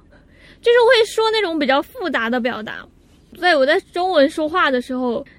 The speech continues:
自己不想妥协的部分，我也会在日语里面就会直讲。我觉得可能看，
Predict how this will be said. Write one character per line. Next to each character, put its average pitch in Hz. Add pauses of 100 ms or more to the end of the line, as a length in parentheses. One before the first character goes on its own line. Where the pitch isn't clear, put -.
自 381
己 302
不 302
想 269
妥 233
协 240
的 294
部 370
分， 359
我 254
也 269
会 294
在 285
日 302
语 254
里 240
面 240
就 262
会 269 (140)
直 254
讲。 277 (140)
我 285
觉 254
得 403
可 349
能 277
看， -